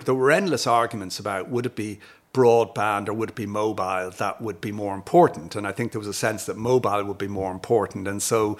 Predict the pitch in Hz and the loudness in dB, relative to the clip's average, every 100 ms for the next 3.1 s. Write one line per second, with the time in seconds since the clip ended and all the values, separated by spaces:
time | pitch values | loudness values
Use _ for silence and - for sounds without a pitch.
0 | - - - - - - - - 120 113 | -10 -14 -16 -18 -20 -16 -2 2 2 2
1 | 127 120 110 - 113 107 98 - 180 214 | 2 0 -4 -2 -4 -4 -8 0 6 6
2 | 110 87 76 90 - - _ - 143 147 | 6 0 -4 -12 -18 -20 _ 0 2 2
3 | 143 | -2